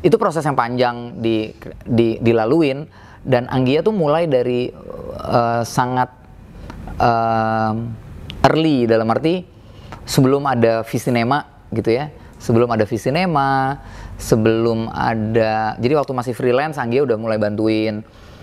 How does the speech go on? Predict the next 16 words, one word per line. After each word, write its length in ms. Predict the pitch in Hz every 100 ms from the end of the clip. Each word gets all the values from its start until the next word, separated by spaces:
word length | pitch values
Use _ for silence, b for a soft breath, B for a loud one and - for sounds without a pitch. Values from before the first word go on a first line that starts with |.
| B -
Terus 640 | - 117 123 120 - - - - -
abis 320 | 110 113 117
itu, 320 | 151 156 156 B B B -
eh, 300 | - 117 117
Anggia 180 | 120 147
juga 200 | 139 120
nggak 160 | 113 113 113
langsung 120 | 131
jadi 120 | 117 113
produser 320 | 117 113 120
kayak 160 | 117 110
sekarang, 560 | 113 117 123 123 123
dia 80 | 117
mulai 240 | 123 117
dari 240 | 117 107 107
wardrobe, 880 | 107 107 107 117 120 120 120 -